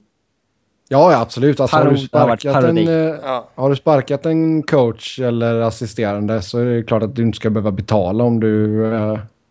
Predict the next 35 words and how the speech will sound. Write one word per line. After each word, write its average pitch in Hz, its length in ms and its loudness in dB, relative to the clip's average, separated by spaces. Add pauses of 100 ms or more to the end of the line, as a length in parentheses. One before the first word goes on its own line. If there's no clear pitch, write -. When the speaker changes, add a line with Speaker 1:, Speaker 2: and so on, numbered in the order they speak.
(140)
Speaker 3:
Alltså, 160 160 -8
Speaker 1:
om 151 40 -10
du - 60 -4
Speaker 3:
belöningen 127 300 4
Speaker 1:
skulle 117 160 -2
Speaker 3:
man 147 120 -2
Speaker 1:
plocka - 180 -4
upp 135 160 -2
en 117 80 0
Speaker 3:
får, - 80 -2
Speaker 1:
sån. 143 120 -14 (380)
Speaker 3:
belöningen 131 680 -4
man 139 120 -8
får 135 440 -6
av 131 340 -4
att, - 360 -10 (480)
eh, 131 60 -18 (360)
New 131 160 -12
Jersey 120 380 -6
vill 120 80 -20
plocka - 280 -14
upp - 120 -18
coachen 113 460 -10 (380)
som 135 180 -14
jag 120 160 -4
sparkade 123 800 -10
är 131 320 2
ju 120 340 -6 (840)
att 147 160 -10
jag 135 120 0
blir 120 280 4
av 113 140 -6
med 120 600 -2
hans 120 320 -10
lön. 117 300 -12